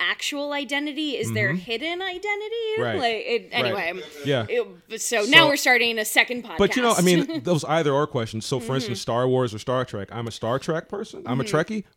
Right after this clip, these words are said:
Speaker 2: but I love Star Wars. I like 'em both.
Speaker 1: Yeah.
Speaker 2: So, for different reasons. I don't
Speaker 1: So
Speaker 2: know
Speaker 1: I'm
Speaker 2: if you've
Speaker 1: saying
Speaker 2: watched
Speaker 1: I don't even know why I asked because
Speaker 2: Have either of
Speaker 1: it
Speaker 2: you
Speaker 1: doesn't
Speaker 2: seen the
Speaker 1: have
Speaker 2: new
Speaker 1: to be
Speaker 2: Star Trek?
Speaker 1: divisive.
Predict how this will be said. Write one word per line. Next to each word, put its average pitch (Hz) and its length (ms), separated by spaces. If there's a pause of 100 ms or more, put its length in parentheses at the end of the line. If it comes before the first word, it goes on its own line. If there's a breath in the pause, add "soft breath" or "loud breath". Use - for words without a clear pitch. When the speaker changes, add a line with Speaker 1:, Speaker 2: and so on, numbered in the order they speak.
Speaker 2:
but 175 400 (340)
I 170 120
love 156 300
Star 175 240
Wars. 107 180
I 143 140
like 156 260
'em 160 100
both. 170 320 (100)
Speaker 1:
Yeah. 277 200
Speaker 2:
So, 131 320 (340 soft breath)
for 147 140
different 139 380
reasons. 113 520
I 139 80
don't 180 100
Speaker 1:
So 180 40
Speaker 2:
know 170 60
Speaker 1:
I'm 151 60
Speaker 2:
if 147 80
you've 156 120
Speaker 1:
saying 254 100
Speaker 2:
watched - 60
Speaker 1:
I 165 60
don't 247 80
even 214 180
know 202 100
why 175 160
I 170 180
asked 160 280
because - 160
Speaker 2:
Have 147 80
either 220 260
of 202 60
Speaker 1:
it 196 40
Speaker 2:
you 220 80
Speaker 1:
doesn't - 100
Speaker 2:
seen 196 100
the 214 60
Speaker 1:
have 214 120
Speaker 2:
new 214 60
Speaker 1:
to 226 60
be - 40
Speaker 2:
Star 220 220
Trek? 233 240
Speaker 1:
divisive. 180 320